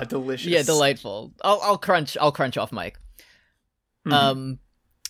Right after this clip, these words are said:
Speaker 2: and he, he, he, he says the thing again. "A tall, tall wall looms in front of me. What's the view on the other side?"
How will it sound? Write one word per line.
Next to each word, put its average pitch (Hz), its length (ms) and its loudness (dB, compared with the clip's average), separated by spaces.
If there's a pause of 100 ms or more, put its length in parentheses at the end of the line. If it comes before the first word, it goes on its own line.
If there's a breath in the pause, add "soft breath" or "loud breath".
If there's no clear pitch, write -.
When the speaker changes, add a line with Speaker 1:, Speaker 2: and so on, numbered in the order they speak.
(380)
Speaker 2:
and - 180 -4
he, 208 100 0
he, 190 220 -4
he, 175 140 0
he 180 260 -2
says 160 200 4
the 139 80 -6
thing 151 160 0
again. 107 240 0
"A 117 60 -6
tall, 117 240 -2
tall 113 460 0
wall 123 380 2
looms 127 220 -2
in 107 40 -10
front 135 200 0
of - 100 -8
me. - 120 -10
What's - 160 -8
the 107 100 -14
view 110 140 -4
on 104 80 -4
the 95 80 -6
other 92 140 -10
side?" 104 360 -4